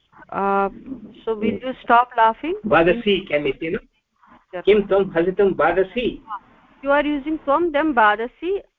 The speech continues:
Speaker 1: If you are using bhavan, then bhadati va.
Speaker 2: Hmm. Hey, wha-, what will be the future tense for badati?
Speaker 1: We are
Speaker 2: Ba-, ba-
Speaker 1: using the tuman pratyaya, na?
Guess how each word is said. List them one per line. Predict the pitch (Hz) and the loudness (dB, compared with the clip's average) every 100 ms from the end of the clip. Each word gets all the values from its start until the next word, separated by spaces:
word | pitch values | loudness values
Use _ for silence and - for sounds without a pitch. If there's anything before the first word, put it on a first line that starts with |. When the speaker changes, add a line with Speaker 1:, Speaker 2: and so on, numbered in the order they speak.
| - | -12
Speaker 1:
If | 226 - | -12 -4
you | 262 | -2
are | 254 | -2
using | 254 247 262 254 | -2 -6 -6 -2
bhavan, | 220 226 247 262 233 277 | 0 2 2 2 0 -6
then | 254 294 339 | -6 -6 -2
bhadati | 240 196 190 190 190 180 | 2 2 0 -8 -8 -10
va. | - 180 - _ _ _ _ _ _ _ _ _ _ _ _ _ _ 104 | -12 -16 -20 _ _ _ _ _ _ _ _ _ _ _ _ _ _ -4
Speaker 2:
Hmm. | 101 90 - - - - - - - - | -4 -4 -10 -16 -16 -18 -16 -20 -20 4
Hey, | 175 165 | 6 6
wha-, | 160 | 2
what | - 170 233 | 2 0 2
will | 233 | 0
be | 233 | 0
the | 214 190 143 - _ _ _ _ | 4 2 2 -10 _ _ _ _
future | - 214 220 | 0 0 0
tense | 214 202 190 | 0 -2 0
for | 175 | -4
badati? | 151 156 165 165 165 180 - _ _ _ _ _ _ _ _ _ _ _ _ _ _ _ | 0 -2 0 -2 -4 -8 -8 _ _ _ _ _ _ _ _ _ _ _ _ _ _ _
Speaker 1:
We | 165 | 2
are | 175 269 | 2 2
Speaker 2:
Ba-, | 262 | 0
ba- | 269 | -2
Speaker 1:
using | - 294 | -6 -8
the | 294 294 | -8 -8
tuman | 277 277 294 | -12 -8 -6
pratyaya, | 285 226 208 226 262 | -4 -6 -6 -8 -6
na? | 330 | -8